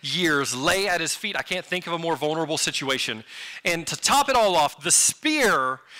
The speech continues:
that has been thrown at David, like, six times now is there. Oh, how beautiful would that be? David has this temptation in front of him.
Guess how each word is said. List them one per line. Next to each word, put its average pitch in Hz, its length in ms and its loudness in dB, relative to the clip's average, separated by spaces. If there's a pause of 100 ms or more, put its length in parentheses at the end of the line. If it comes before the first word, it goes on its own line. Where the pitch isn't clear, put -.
(140)
that 190 100 4
has 175 80 -2
been 175 140 -2
thrown 285 460 2
at 233 120 -2
David, 165 360 -2
like, 143 180 -2
six - 480 0
times 202 480 2
now 131 460 0 (380)
is 104 220 -8
there. 101 380 -6 (1200)
Oh, 117 280 0 (1000)
how 131 120 0
beautiful 113 460 -6
would 92 80 -12
that 101 240 -6
be? 120 180 -14 (840)
David 143 300 -2
has 120 200 -4
this 117 200 -2
temptation 120 560 -4
in 113 100 -12
front 104 240 -10
of - 80 -14
him. 123 120 -18